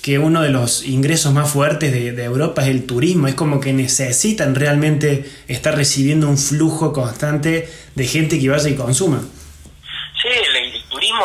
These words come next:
Speaker 2: eh, a nivel mundial es un porcentaje muy alto,
Speaker 1: Sí.
Speaker 2: eh, de, de economía. Eh, mirá Cuba, por ejemplo. Cuba
Speaker 1: Mm.
Speaker 2: vive netamente del turismo.
Speaker 1: Mm.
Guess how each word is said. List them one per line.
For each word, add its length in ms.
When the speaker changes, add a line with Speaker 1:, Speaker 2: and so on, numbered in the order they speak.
Speaker 2:
eh, 580
a 100
nivel 280
mundial 520
es 320
un 80
porcentaje 600
muy 200
alto, 480
Speaker 1:
Sí. 280
Speaker 2:
eh, 280
de, 180
de 60
economía. 640
Eh, 480
mirá 280
Cuba, 300
por 160
ejemplo. 480
Cuba 640
Speaker 1:
Mm. 140
Speaker 2:
vive 280
netamente 440
del 200
turismo. 500
Speaker 1:
Mm. 220